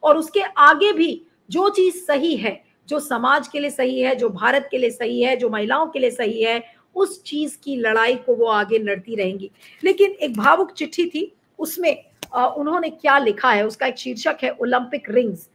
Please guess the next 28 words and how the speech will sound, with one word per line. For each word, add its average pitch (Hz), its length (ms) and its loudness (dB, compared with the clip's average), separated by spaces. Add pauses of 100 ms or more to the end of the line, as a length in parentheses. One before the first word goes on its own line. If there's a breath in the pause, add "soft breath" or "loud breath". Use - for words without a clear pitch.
(180)
यानी 247 240 0
कि 311 260 -10
ओलंपिक 262 500 -2
रिंग 269 320 0
में 269 120 0
क्या 254 240 0
कुछ 254 280 -10
होता 233 200 2
है। 214 240 0 (200 loud breath)
और 240 100 2
उसके 247 200 -4
बाद 240 320 2
वो 254 80 2
अपनी 254 280 -2
जर्नी 269 380 0
को 302 120 0
बताती 226 480 -2
हैं 214 200 -4 (240 soft breath)
कि 294 80 -4
कैसे 294 380 2
मैं 302 120 -4
एक 285 200 -2
छोटे 254 260 -2
से 269 140 -8
गांव 233 280 -4
की 269 140 -10
लड़की 214 380 -4
थी 247 260 -10